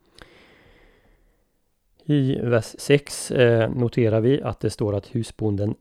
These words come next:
Hevren, att han fann dem som stod på torget ännu vid den elfte timmen. Det påminner om hur herden och kvinnan finner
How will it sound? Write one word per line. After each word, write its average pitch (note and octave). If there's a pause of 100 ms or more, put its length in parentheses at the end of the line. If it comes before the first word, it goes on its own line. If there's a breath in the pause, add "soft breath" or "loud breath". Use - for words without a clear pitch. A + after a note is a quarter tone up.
Hevren, A2 (160)
att -
han A#2
fann A#2 (100)
dem G#2+
som G2+
stod G2+
på A#2
torget G2+
ännu G2+
vid G2+
den G#2+
elfte G#2+
timmen. A2 (760 loud breath)
Det B2+
påminner C3
om A2+
hur G2
herden A#2
och G#2+
kvinnan A#2+
finner G#2+